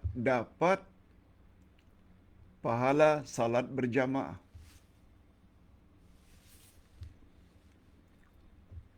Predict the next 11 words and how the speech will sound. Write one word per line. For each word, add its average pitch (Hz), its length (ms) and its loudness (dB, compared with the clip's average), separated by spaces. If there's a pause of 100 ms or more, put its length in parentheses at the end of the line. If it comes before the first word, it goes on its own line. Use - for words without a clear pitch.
(140)
Nabi 139 320 2
sallallahu 156 560 4
alaihi 156 160 2
wasallam 160 260 0
bersabda, 139 540 2
"Salatul 165 640 2
jamaah 151 640 2 (540)
afdal 160 500 6
min 147 300 2
salatil 170 560 2
fadzi 170 560 2